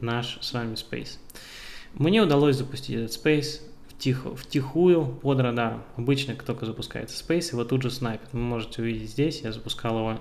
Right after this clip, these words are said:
там три часа назад, и сразу люди пампнули цену там до семисот, э, оли, м, за акцию.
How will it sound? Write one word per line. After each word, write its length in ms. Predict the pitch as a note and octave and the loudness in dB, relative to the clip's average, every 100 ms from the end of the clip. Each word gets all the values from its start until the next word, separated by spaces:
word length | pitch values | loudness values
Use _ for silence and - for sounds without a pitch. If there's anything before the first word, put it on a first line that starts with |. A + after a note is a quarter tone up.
| - | -6
там 160 | G#2+ | -10
три 160 | - C3 | -8 -6
часа 200 | - A#2+ | -4 -2
назад, 440 | A#2+ D3+ F#3 - | 2 2 0 -4
и 20 | A2+ | -6
сразу 480 | - B2+ D3 D3 | 0 2 4 4
люди 320 | B2+ C3 B2+ B2+ - - - | 2 4 2 0 -12 -16 -4
пампнули 420 | - B2+ B2+ A2+ A2 | 2 2 2 -2 -2
цену 300 | - B2+ A2+ | 0 0 0
там 220 | G#2+ G#2+ | -6 -4
до 80 | G#2+ | -4
семисот, 640 | - A2+ - C3+ C#3 C#3 - - - - | -4 -4 0 2 2 0 -12 -14 -16 -6
э, 220 | A2+ A2+ - | -2 -2 0
оли, 420 | A#2+ B2+ B2 A#2 - - - - | 4 6 6 2 -6 -16 -14 -8
м, 280 | A#2+ A#2 A#2 - | -6 -6 -8 -4
за 160 | B2 | -2
акцию. 440 | B2 A#2+ A#2+ - | 0 0 -2 -10